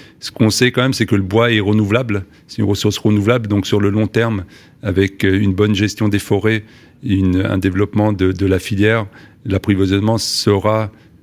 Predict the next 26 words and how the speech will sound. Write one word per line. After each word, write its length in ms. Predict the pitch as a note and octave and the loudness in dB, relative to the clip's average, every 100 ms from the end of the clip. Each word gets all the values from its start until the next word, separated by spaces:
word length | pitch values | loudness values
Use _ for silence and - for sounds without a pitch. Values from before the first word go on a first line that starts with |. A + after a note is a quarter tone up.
| - G#2+ | -14 -6
euh, 160 | G2 | -6
quelque 320 | F#2 G2 - | -2 -2 0
part 300 | G2 - G#2 | -2 0 -2
possible. 640 | F#2+ G#2+ F#2+ C#3 A#2+ G2+ G2 - - - | -2 -2 -2 -2 0 -2 -2 -12 -16 -4
Alors 160 | F#2 | -4
que 100 | - | -2
sur 160 | - G#2 | -2 0
d'autres 320 | G2+ G#2+ - | 0 -2 0
matériaux, 420 | G2 F#2+ G#2 G#2 | -2 0 0 0
par 140 | G2+ G2 | 0 -4
exemple 260 | G2 F#2 | -2 -2
le 60 | F#2 | -2
sable, 440 | - A#2+ A2+ G#2 F#2+ - - - | 0 -2 0 -4 -6 -16 -14 -2
là, 300 | G#2 A#2 B2+ | 0 0 -2
on 160 | A#2+ F#2+ | -2 0
va 140 | F#2 | 0
se, 160 | F#2+ - A2 G2+ - - | -2 -2 -2 -2 -6 -6
on 100 | G2 | -2
va 120 | F#2 | -2
quand 100 | F2+ G#2 | 0 -2
même 80 | |
tarir 520 | G2+ A2 G#2 A#2 A#2+ G#2+ - - - - | 0 0 0 0 0 -2 -10 -20 -18 -2
les, 280 | G2 F#2+ F#2 | 2 2 2
euh, 400 | F#2 F#2 F#2+ G2+ G#2+ - - E2+ F#2 | 0 -2 -2 -4 -6 -6 -8 -8 -6
les, 280 | F#2 F#2 F2+ | -2 0 0
euh, 260 | F#2 F2+ | -2 -4